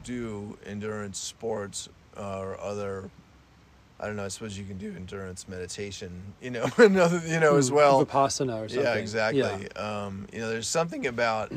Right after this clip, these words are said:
Speaker 1: <clears throat> just getting into something deeply enough that you're immersed in it for,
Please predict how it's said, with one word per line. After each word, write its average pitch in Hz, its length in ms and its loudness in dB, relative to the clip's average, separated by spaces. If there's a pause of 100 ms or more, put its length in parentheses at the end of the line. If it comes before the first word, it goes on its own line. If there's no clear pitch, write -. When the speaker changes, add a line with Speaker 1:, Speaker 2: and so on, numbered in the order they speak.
Speaker 1:
<clears throat> - 140 -6 (960)
just 113 240 -10
getting 123 340 -2
into 113 380 -8 (200)
something 110 640 -6 (720)
deeply 127 400 -4
enough 104 320 -4
that 104 120 -4
you're 98 280 -8
immersed 107 500 -8
in 104 80 -8
it 95 180 -8
for, 95 380 -12